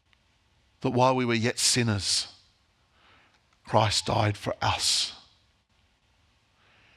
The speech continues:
It was in our brokenness that you reached out to us. Holy Spirit, I pray that you would give us a new,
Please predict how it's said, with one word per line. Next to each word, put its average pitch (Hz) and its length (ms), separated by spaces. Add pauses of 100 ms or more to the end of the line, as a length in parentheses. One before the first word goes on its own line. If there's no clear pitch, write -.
(720)
It 131 40
was 110 140
in 117 80
our 107 120
brokenness 107 1000 (1900)
that - 140
you 113 140
reached 104 380
out - 220
to 117 100
us. - 420 (3000)
Holy 127 260
Spirit, 120 380
I 110 60
pray 127 320
that 117 160
you 117 80
would 107 140
give 113 140
us 110 200
a 107 120
new, 120 500